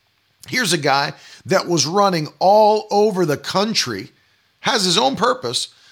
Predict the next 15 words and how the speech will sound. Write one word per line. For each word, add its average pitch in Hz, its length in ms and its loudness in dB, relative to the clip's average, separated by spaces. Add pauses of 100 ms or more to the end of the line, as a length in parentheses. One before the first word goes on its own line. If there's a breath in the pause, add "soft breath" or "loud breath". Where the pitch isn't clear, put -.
(220 soft breath)
but 170 400 -2 (260)
the 160 100 2
group 139 360 -2
that 165 100 -2
he 139 80 -2
was 120 180 -4
with 135 380 -8 (460)
trying 202 340 0
to 165 100 2
run 175 360 2
him 165 280 0
ragged 185 580 0 (580)
'cause 190 180 0
he's 185 160 0
gifted. - 520 -4